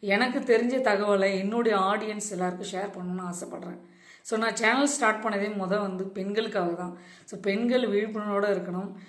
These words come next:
வேலைக்கு போற பெண்கள், வீட்ல இருக்க பெண்கள், இல்ல படித்த ஒரு மாணவியா இருக்கட்டும், இல்ல ஸ்கூல் படிக்கிற ஒரு மாணவியா இருக்கட்டும், காலேஜ் படிக்கிற மாணவியா இருக்கட்டும், whatever it is,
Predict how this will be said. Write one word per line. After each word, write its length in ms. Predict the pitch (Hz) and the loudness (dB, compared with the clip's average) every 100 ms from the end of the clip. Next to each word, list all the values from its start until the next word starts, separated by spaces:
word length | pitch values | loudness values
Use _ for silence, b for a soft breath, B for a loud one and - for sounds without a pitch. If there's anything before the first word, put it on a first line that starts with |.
| B - | B 0
வேலைக்கு 420 | 202 233 262 254 | 4 4 2 0
போற 300 | 233 214 214 | 0 2 0
பெண்கள், 560 | 202 196 190 196 196 - - | 0 -2 0 0 0 -8 -10
வீட்ல 320 | 202 214 208 | -10 -2 0
இருக்க 200 | 190 190 | 0 0
பெண்கள், 500 | 196 180 185 180 185 - B B B B _ | -6 -4 -2 -4 -4 -10 B B B B _
இல்ல 560 | 202 208 208 202 196 - - - _ - | -4 0 2 2 0 -4 -14 -20 _ -8
படித்த 600 | 196 214 240 240 226 196 | -2 -2 0 4 6 6
ஒரு 120 | 185 | 4
மாணவியா 520 | 180 180 196 196 190 | 4 2 2 2 2
இருக்கட்டும், 540 | 180 180 175 180 190 - B B B B | 0 -2 -4 -6 -6 -12 B B B B
இல்ல 200 | 196 196 | -4 -4
ஸ்கூல் 340 | 190 220 240 240 | -4 -4 -4 0
படிக்கிற 320 | 214 208 202 | -2 0 2
ஒரு 180 | 190 180 | 2 2
மாணவியா 420 | 180 185 180 180 | 0 2 2 2
இருக்கட்டும், 380 | 175 175 180 180 | 2 -4 -10 -4
காலேஜ் 320 | 180 196 196 | -2 -2 -4
படிக்கிற 280 | 202 180 185 175 | -8 -8 -8 -6
மாணவியா 300 | 175 175 170 | -6 -6 -8
இருக்கட்டும், 380 | 165 190 185 | -14 -14 -12
whatever 300 | 185 - - | -12 -12 -12
it 120 | 180 - | -12 -14
is, 200 | - | -18